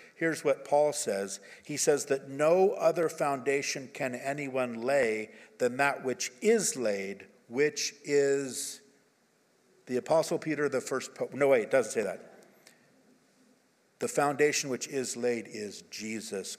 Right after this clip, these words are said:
Christ. And that is such a wonderful thing, an encouraging thing just for us to sit and think about here this morning as a child of God, especially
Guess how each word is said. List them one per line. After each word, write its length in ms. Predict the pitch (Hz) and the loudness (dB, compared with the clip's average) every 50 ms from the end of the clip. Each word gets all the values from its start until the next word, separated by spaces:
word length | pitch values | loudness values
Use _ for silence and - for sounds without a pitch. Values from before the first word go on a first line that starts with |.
| _ | _
Christ. 720 | - - - - 92 82 - - - - - - - _ - _ _ _ _ _ _ _ _ _ _ _ _ _ _ _ _ _ _ _ _ _ _ _ _ _ _ _ _ - | -18 -20 -18 -16 -16 -18 -18 -20 -20 -20 -20 -20 -20 _ -20 _ _ _ _ _ _ _ _ _ _ _ _ _ _ _ _ _ _ _ _ _ _ _ _ _ _ _ _ -20
And 120 | - 117 | -18 -10
that 180 | 110 139 151 170 | -6 -4 -4 -4
is 80 | 175 - | -4 -4
such 240 | - - 139 - | -4 -6 -6 -6
a 60 | - 101 | -8 -10
wonderful 640 | 92 90 98 113 131 151 156 156 - - 165 151 | -10 -8 -8 -8 -8 -8 -8 -12 -10 -6 -6 -6
thing, 440 | - - - 123 113 104 101 104 117 - | -6 -6 -6 -6 -4 -4 -6 -10 -14 -16
an 80 | 110 | -16
encouraging 720 | 104 98 95 - - - - 156 175 180 151 139 143 135 127 | -16 -18 -18 -18 -16 -12 -8 -6 -6 -6 -6 -8 -10 -12 -12
thing 420 | - - - 131 127 117 107 101 | -14 -10 -8 -6 -6 -6 -8 -10
just 260 | - 151 165 - - | -8 -8 -8 -8 -6
for 160 | - - - - - | -8 -8 -8 -4 -2
us 140 | 135 131 - | -2 -2 -4
to 140 | - - 107 | -8 -10 -10
sit 300 | - - - 147 151 - - - | -6 -6 -4 -4 -4 -6 -8 -14
and 100 | 110 107 | -14 -14
think 300 | - - 151 156 143 - | -10 -10 -10 -8 -4 -4
about 400 | 117 107 107 104 101 104 104 - | -4 -2 0 -2 -2 -2 -4 -6
here 200 | - 131 127 131 | -8 -6 -6 -6
this 240 | 120 113 - - | -8 -10 -14 -14
morning 460 | - 120 120 120 117 107 101 98 98 - - - - - - - - | -10 -8 -8 -8 -6 -8 -10 -10 -12 -16 -20 -20 -20 -20 -20 -12 -4
as 180 | 123 117 101 104 | -4 -4 -2 -4
a 60 | 101 | -8
child 440 | - - - 120 113 110 107 104 101 | -8 -6 -2 0 0 0 0 0 -2
of 140 | 104 92 98 | -6 -8 -4
God, 320 | 104 98 95 92 95 - - - | -2 -2 -2 -2 -4 -8 -10 -10
especially 1200 | 110 - - - - - - - - - - - 170 - - - - 139 117 104 98 92 90 | -8 -6 -4 -4 -2 -2 -4 -6 -6 -8 -4 -4 -4 -2 -2 -4 -4 -4 -6 -6 -8 -10 -12